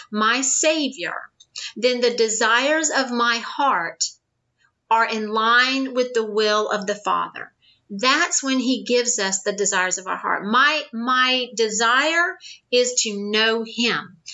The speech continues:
My desire is more of him. The desire of my heart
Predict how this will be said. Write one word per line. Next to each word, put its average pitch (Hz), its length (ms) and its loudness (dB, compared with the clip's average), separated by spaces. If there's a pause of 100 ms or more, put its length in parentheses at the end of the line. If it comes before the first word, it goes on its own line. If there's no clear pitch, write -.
My 220 240 2
desire 240 720 2
is 220 180 -2
more 220 320 0
of 233 120 -4
him. 175 480 -4 (400)
The 226 160 0
desire 247 580 2
of 262 140 0
my 220 160 0
heart 240 540 0